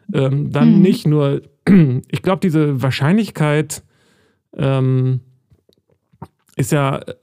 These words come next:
Speaker 1: ähm, geringer. Ich denke, das, was ich beschreibe, ist eigentlich das, was, was eine sicherere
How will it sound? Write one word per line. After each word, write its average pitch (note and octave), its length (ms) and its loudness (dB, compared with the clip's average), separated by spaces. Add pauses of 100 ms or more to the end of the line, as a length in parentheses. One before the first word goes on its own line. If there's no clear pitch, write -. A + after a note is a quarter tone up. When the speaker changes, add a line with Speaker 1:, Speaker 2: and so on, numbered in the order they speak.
(100)
Speaker 1:
ähm, C#3+ 760 -4 (220)
geringer. D#3 560 0
Ich E3 160 -4
denke, F#3 240 0
das, D3+ 180 -2
was D3 120 -2
ich F3 140 -6
beschreibe, C#3+ 460 -2
ist C#3 160 -4
eigentlich C3+ 400 -4
das, C3+ 220 -6
was, A#2+ 320 -6
was A#2+ 260 -6
eine A#2+ 100 -4
sicherere B2 760 -2